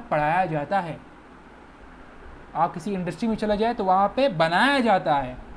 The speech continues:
पढ़ाया नहीं जाता। तो पढ़ाने और बनाने में फ़र्क है भाई। Nature of client, Client से मतलब मैं, client का मतलब ये होता है कि आपके customers।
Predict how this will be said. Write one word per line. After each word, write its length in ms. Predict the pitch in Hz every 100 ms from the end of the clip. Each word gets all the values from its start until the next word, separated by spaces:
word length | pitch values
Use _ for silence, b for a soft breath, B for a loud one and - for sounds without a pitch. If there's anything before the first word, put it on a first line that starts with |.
| - - -
पढ़ाया 380 | 165 151 170 190
नहीं 180 | 180 247
जाता। 360 | 233 190 135 - - - - - - -
तो 60 | 185 -
पढ़ाने 440 | 180 165 160 190 269
और 80 |
बनाने 360 | 214 196 180 185
में 120 | 269
फ़र्क 360 | 277 262 302 -
है 80 | 196
भाई। 200 | 156 254 - - - - - - - B B - - - - 165
Nature 280 | 220 277
of 140 | 262 247
client, 340 | 202 175 147 131 - - - - - - - - - - - -
Client 320 | 180 165 220 233
से 80 |
मतलब 260 | 226 220 220
मैं, 300 | 208 208 220 - - -
client 300 | 170 165 202
का 60 | 208
मतलब 320 | 175 180 175
ये 80 | 175
होता 240 | 165 160
है 120 | 151
कि 100 | 196
आपके 220 | 170 156 175
customers। 540 | 175 156 - 165 160